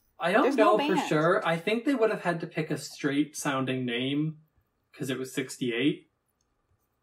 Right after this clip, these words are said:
Speaker 1: So you couldn't have
Speaker 2: Uh-huh.
Speaker 1: picked a name like The Gay Night Out or something.
Speaker 2: Yeah.
Speaker 1: So they picked something like, they're a bunch of boys and they're together. It's like a band of friends. That's my
Speaker 2: Mm-hmm.
Speaker 1: guess. I'm sure if I, like, looked it up.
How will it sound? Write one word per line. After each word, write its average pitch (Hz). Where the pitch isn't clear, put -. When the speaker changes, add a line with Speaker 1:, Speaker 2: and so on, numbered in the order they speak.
Speaker 1:
So -
you 147
couldn't 160
have 170
Speaker 2:
Uh-huh. 196
Speaker 1:
picked 180
a 156
name 139
like 123
The 135
Gay 135
Night 123
Out 117
or 123
something. 123
Speaker 2:
Yeah. 214
Speaker 1:
So 147
they 147
picked 175
something 165
like, 139
they're 151
a -
bunch 170
of 165
boys 131
and 131
they're 123
together. 143
It's 156
like 147
a 143
band 135
of 131
friends. 156
That's 170
my 170
Speaker 2:
Mm-hmm. -
Speaker 1:
guess. -
I'm 147
sure 180
if 180
I, 160
like, 139
looked 131
it 127
up. 113